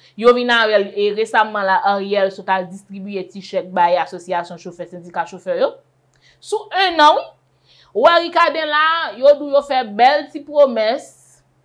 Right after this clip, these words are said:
Reyinyon pral fèt avèk, e, e, e, chanm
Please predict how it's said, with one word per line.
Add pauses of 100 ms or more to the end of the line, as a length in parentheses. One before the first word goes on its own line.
(640)
Reyinyon
pral
fèt
avèk,
e, (640)
e,
e, (760)
chanm